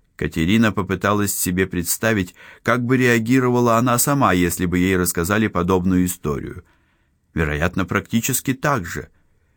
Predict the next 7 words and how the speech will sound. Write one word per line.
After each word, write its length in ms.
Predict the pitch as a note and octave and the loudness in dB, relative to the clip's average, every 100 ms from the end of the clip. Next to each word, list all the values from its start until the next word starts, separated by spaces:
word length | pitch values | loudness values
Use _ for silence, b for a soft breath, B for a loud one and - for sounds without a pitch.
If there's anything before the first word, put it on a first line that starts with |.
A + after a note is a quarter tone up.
| - | -2
Не 140 | F#2 G#2+ | 4 6
мудрено, 500 | A2+ G2+ G#2 B2+ C#3+ | 6 4 4 2 2
что 200 | - F2+ | 0 0
они 200 | G2 G2 | 2 2
настроены 640 | F#2+ - G2 G2+ F#2+ F#2 | 0 0 0 2 2 0
столь 280 | F2+ G2+ F#2+ | -2 0 0
скептически, 960 | - G2 E2 - B2 E2 D2 - D2 | -2 -4 -6 -4 -4 -4 -6 -6 -10